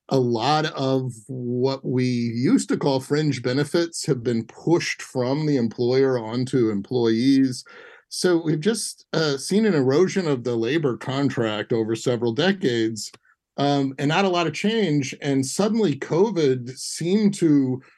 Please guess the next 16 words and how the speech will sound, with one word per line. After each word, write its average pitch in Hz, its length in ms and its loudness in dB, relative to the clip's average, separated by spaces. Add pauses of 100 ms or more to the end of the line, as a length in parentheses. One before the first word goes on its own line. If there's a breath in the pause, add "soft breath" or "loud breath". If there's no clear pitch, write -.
(300 loud breath)
prompt 202 440 2
a 170 40 4
lot 147 300 2
of 135 140 0
reflection 143 880 0
<laughs> - 20 -8
as 139 180 0
well 139 240 2
as 131 100 0
a 135 60 -2
lot 123 260 -4
more 123 200 0
conversations 123 1040 -4
on 113 180 -4
these 110 240 -6
issues. 98 760 -4